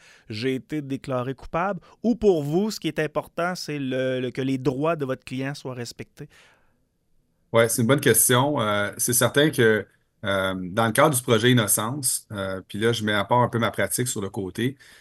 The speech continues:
Speaker 2: euh, dans le cadre du projet Innocence, on, on, évidemment, c'est, on veut s'assurer que les droits soient, soient respectés, on veut s'assurer que la personne a eu un procès juste et équitable,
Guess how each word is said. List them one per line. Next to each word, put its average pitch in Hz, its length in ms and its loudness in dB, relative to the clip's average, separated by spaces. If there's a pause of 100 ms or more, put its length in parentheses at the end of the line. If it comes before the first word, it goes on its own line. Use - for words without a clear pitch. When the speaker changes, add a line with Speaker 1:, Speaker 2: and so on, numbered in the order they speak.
(220)
Speaker 2:
euh, 95 240 -2
dans 95 60 -4
le 101 60 -2
cadre 139 180 4
du 127 60 -4
projet 113 240 4
Innocence, 120 600 0
on, 98 520 -8
on, 98 240 -8
évidemment, 113 320 2
c'est, 110 240 -6 (160)
on 101 100 -6
veut 98 60 -4
s'assurer 117 400 0
que 120 100 -2
les 101 60 0
droits 104 200 2
soient, 107 260 -4 (160)
soient - 220 -6
respectés, 98 560 -4
on 123 60 -2
veut 98 100 -2
s'assurer 107 360 -4
que - 40 -2
la 107 80 0
personne 110 300 -4
a 98 80 -2
eu 101 140 -4
un 95 80 -6
procès 107 340 -4
juste 104 240 -6
et 98 40 -6
équitable, 117 440 -2